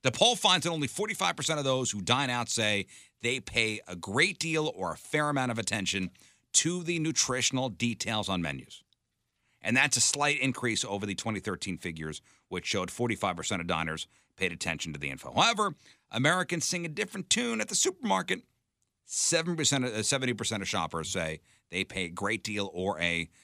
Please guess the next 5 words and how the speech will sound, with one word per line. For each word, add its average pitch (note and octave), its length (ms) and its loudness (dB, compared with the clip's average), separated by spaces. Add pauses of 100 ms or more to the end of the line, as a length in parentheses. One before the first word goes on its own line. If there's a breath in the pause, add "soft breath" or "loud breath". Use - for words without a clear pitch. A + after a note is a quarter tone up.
(240 soft breath)
fair A2 360 -2
amount F2 260 0
of E2 60 -6
attention. - 420 -8 (640)
So, C2+ 180 -8